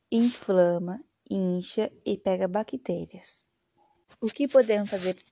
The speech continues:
para não estragá-la? Após usar a pomada, procure não usar roupas apertadas. Use roupas bem largas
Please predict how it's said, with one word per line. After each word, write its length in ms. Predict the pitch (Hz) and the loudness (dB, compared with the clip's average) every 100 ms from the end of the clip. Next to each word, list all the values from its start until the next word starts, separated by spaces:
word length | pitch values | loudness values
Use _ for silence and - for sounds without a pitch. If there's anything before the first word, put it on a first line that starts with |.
| _ - - - | _ -20 -16 -6
para 160 | 185 | -4
não 180 | 180 214 | -2 -2
estragá-la? 640 | 208 - 165 196 185 160 180 - - - - _ - - - - _ - - | -4 -6 -2 0 0 -2 -10 -16 -14 -14 -16 _ -20 -20 -20 -20 _ -20 -8
Após 720 | - - - - 208 240 240 - | -8 -8 -14 -2 2 4 2 0
usar 560 | 220 185 180 185 190 175 - - _ - - | -2 -4 0 2 2 0 -6 -18 _ -10 -8
a 80 | 185 | -8
pomada, 600 | - 170 180 196 180 - - | -4 -4 -2 -2 -2 -6 -2
procure 680 | 233 247 - - 175 180 185 226 - - - - - | 4 4 2 -6 -2 0 0 -4 -10 -20 -16 -16 -6
não 300 | 202 208 226 | -2 0 2
usar 240 | 233 202 196 | 2 2 2
roupas 400 | 185 180 190 190 | 0 -2 -2 -4
apertadas. 800 | 185 208 208 170 165 156 160 - | -2 -6 -6 -10 -10 -8 -8 -4
Use 280 | 220 220 220 | -2 -2 -4
roupas 480 | - 185 175 175 - | -6 -8 -4 -4 -4
bem 340 | 175 196 226 | -4 -2 -2
largas 680 | 190 165 165 170 185 185 | -2 -2 -4 -4 -6 -8